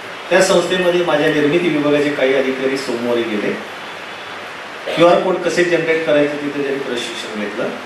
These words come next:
आणि दुसऱ्या दिवशी त्यांची टीम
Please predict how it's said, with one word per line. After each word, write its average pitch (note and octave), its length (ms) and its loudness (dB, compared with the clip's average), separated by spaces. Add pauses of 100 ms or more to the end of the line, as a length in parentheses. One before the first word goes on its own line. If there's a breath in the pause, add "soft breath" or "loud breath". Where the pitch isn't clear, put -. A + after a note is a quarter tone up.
(640)
आणि C3 120 0
दुसऱ्या D3 420 2
दिवशी F#3+ 460 0
त्यांची D3 340 0
टीम C3+ 280 -2